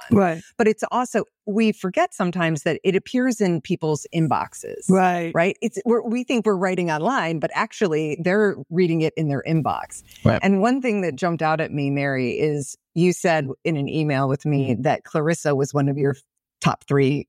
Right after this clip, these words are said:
Speaker 2: favorite novels, which is amazing, by the way. Um, so that's Samuel Richardson's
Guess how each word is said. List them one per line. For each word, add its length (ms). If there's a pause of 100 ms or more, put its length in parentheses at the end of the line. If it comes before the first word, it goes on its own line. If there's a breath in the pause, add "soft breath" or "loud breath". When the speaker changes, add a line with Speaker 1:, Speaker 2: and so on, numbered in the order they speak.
Speaker 2:
favorite 300
novels, 580
which 180
is 200 (100)
amazing, 560
by 140
the 80
way. 220 (360 loud breath)
Um, 180
so 120
that's 240
Samuel 460
Richardson's 880